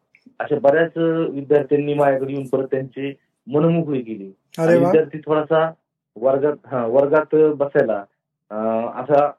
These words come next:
Speaker 1: म्हणजे इतकं टेन्शन नाही बसून झालं, त्याला वाटायचं की सर काय शिकवले हे आपलं आता कळणार आहे,
Speaker 2: हा.
Speaker 1: कारण जी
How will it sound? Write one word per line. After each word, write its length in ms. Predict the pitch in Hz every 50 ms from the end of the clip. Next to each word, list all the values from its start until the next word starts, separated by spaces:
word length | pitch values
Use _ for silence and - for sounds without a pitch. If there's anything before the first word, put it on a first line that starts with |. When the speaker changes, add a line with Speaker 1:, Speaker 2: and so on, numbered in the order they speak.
| _ _
Speaker 1:
म्हणजे 420 | - 220 226 120 127 139 143 139 143
इतकं 220 | 143 139 - 151
टेन्शन 320 | 147 - 170 165 165 - 170
नाही 140 | 175 175 160
बसून 200 | 165 160 151 135
झालं, 180 | 127 120 117
त्याला 160 | 113 135 143
वाटायचं 260 | 143 147 143 147 147 151
की 80 | 147
सर 220 | 147 - 156 156 156
काय 160 | 151 156 147 147
शिकवले 260 | 160 151 143 151 151
हे 120 | 147 143 147
आपलं 200 | 143 139 143 147
आता 120 | 143 151
कळणार 360 | 147 - 156 156 156 151 139
आहे, 220 | 127 110 104 95 90 - _ _ _ -
Speaker 2:
हा. 140 | 139 139 123
Speaker 1:
कारण 200 | 127 135 143 139
जी 240 | 127 127 143 156